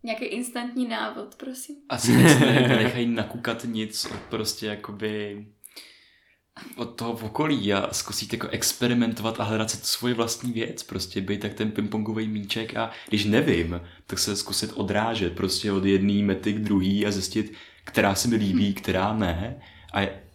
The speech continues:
Speaker 2: tímhle tím způsobem nevyhnutelně přijdu na to, co mě baví a jak můžu žít podle sebe.
Speaker 3: Mhm. A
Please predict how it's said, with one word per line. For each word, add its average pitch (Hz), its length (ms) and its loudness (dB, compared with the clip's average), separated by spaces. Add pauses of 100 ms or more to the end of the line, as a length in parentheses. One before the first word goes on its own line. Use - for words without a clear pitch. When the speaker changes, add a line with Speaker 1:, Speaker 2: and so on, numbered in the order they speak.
(220)
Speaker 2:
tímhle 117 280 4
tím 120 480 2 (120)
způsobem 120 800 -2 (100)
nevyhnutelně 117 680 2
přijdu 120 280 -2
na 113 100 2
to, 120 300 -4
co 120 120 -6
mě 127 140 -2
baví 95 560 -2 (260)
a 101 180 -2
jak 101 180 -4
můžu 113 240 0
žít 117 200 -4
podle 120 220 0
sebe. - 420 -8
Speaker 3:
Mhm. 98 180 -4 (960)
A 101 600 8